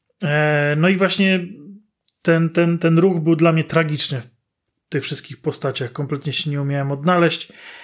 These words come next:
E, więc ja wziąłem Deadshota, kumpel wziął King Sharka. Em,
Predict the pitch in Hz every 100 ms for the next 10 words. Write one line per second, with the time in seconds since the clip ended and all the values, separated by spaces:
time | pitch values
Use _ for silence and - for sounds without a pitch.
0 | - _ 147 147 151 151 151 151 151 151
1 | 151 143 156 151 165 151 160 151 147 -
2 | 190 180 - 151 151 143 139 151 - 180
3 | 180 165 160 - - - - _ - 143
4 | 143 143 143 143 139 139 139 143 139 147